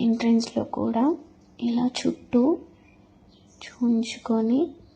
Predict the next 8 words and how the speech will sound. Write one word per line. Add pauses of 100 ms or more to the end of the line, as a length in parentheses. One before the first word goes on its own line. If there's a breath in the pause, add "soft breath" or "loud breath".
(480)
గడప, (460)
గడపకి
కూడా (560 loud breath)
మనం
ఈ
ధూపం
అనేది
చూపించుకోవాలండి.